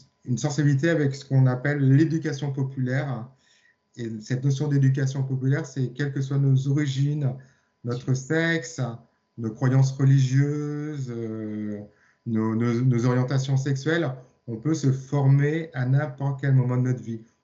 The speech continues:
On peut changer de travail, on, on peut, euh, il y a plein de choses, si on ose.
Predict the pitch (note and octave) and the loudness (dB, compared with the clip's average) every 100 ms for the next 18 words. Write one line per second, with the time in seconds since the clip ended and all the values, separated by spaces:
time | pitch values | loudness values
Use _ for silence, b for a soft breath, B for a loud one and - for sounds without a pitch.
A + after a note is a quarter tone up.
0 | - G#2+ B2+ B2+ - B2+ C3+ C3+ - D3+ | -14 -6 -2 -2 -2 -2 0 0 -2 -4
1 | C#3 C#3+ D3 D3 C#3 - B B A2 A2 | 0 0 0 -2 -6 -10 B B -10 -6
2 | A2 A2 A2 A2 A2 - A2+ A2 B2+ B2 | -4 -6 -6 -8 -10 -8 -8 -4 -2 2
3 | B2 A#2+ G#2+ G2+ G2+ G2+ G2 G2 F#2+ - | 2 0 0 -2 -4 -10 -12 -14 -16 -20
4 | b b b _ C#3+ C3 A#2+ D#3 D#3+ - | b b b _ -2 0 0 0 0 0
5 | E3+ F3+ D3+ A#2+ A2 - - C#3+ C#3 C#3 | -2 -2 -2 -4 -6 -8 0 4 6 6
6 | F3+ | 4